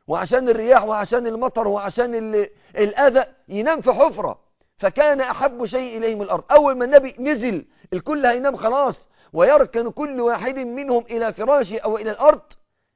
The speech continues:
النبي قال: "من الرجل، من الرجل الذي يسهر طوال الليل يحرسنا". معقول؟ طب ما هو تعبان في الجهاد طول اليوم،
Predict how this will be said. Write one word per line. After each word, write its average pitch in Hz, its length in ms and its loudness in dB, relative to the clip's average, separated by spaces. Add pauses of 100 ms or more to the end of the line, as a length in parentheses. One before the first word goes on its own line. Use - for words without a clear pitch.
النبي 185 260 -8
قال: 190 400 -8 (760)
"من 196 340 -8
الرجل، 160 640 -2 (840)
من 254 260 -4
الرجل 214 600 0 (640)
الذي 240 460 0
يسهر 220 540 4
طوال 262 480 4
الليل 269 540 2
يحرسنا". 202 840 0 (840)
معقول؟ 175 360 -10
طب 151 200 -12
ما 185 60 -8
هو 185 60 -8
تعبان 175 420 -10
في 165 120 -16
الجهاد 165 320 -8
طول 202 240 -12
اليوم، 175 340 -8